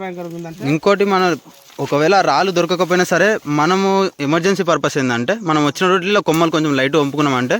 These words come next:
Speaker 2: మనం వచ్చిన రూట్ అనేది మర్చిపోం. అది చాలా వీడియోస్లలో చాలామంది చెప్పారు, కాకపోతే మాకు ఇప్పుడు రియల్ ఎక్స్పీరియన్స్ చేసి చేయాల్సి వస్తుంది. ఇప్పుడు
Speaker 1: మనమైతే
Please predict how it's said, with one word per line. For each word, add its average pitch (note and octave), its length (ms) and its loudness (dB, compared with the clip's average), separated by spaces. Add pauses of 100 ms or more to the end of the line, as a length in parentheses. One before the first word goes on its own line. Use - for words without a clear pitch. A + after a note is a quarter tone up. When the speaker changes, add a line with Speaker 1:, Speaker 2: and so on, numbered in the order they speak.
(720)
Speaker 2:
మనం D#3 180 0
వచ్చిన F#3 240 -2
రూట్ F#3 180 0
అనేది E3+ 220 0
మర్చిపోం. C#3+ 320 -4 (680)
అది D3 180 0
చాలా E3 240 2
వీడియోస్లలో G3 500 2
చాలామంది F3+ 380 4
చెప్పారు, D3 320 0
కాకపోతే F#3 380 0 (100)
మాకు F#3+ 260 2
ఇప్పుడు G#3 260 2
రియల్ G3+ 280 4
ఎక్స్పీరియన్స్ F3+ 420 2
చేసి E3 160 2
చేయాల్సి D3+ 280 2
వస్తుంది. B2+ 260 -4
ఇప్పుడు G#2+ 160 -14 (640)
Speaker 1:
మనమైతే A#3+ 400 -14